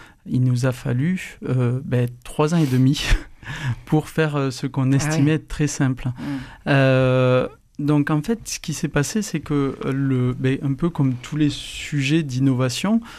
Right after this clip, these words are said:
Speaker 1: euh, une fois qu'on est décidé à, à rentrer dans le sujet et à faire des réalisations, euh, on commence à découvrir en fait toutes les petites difficultés. Une des difficultés en fait n'est pas de,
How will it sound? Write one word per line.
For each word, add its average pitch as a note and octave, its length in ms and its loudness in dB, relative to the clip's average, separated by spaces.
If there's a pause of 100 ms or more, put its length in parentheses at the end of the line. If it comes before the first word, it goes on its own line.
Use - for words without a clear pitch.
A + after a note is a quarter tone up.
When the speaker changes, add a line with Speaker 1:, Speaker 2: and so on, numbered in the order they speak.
(260)
Speaker 1:
euh, C3+ 280 0 (100)
une D3+ 160 2
fois - 180 -4
qu'on C3 680 2
est C#3 80 4
décidé D3 640 0
à, A#2 240 0 (180)
à A#2+ 140 -2
rentrer C3+ 460 0
dans C3 140 0
le A#2+ 120 2
sujet C#3 440 -2 (180)
et C3 100 0
à B2 400 -2
faire C3+ 260 -6
des B2 140 -4
réalisations, B2+ 680 0 (520)
euh, B2+ 260 2
on C3+ 160 2
commence F#3+ 340 2
à D#3+ 80 2
découvrir E3 580 -4
en D3 80 -4
fait E3 280 -10
toutes - 220 -18
les D3 80 0
petites C#3+ 380 -8
difficultés. C3+ 680 -6 (720)
Une A3 180 6
des G3 120 2
difficultés C#3+ 680 -4
en E3+ 140 2
fait - 260 -6
n'est C3+ 160 2
pas G3 200 0
de, C#3 340 -4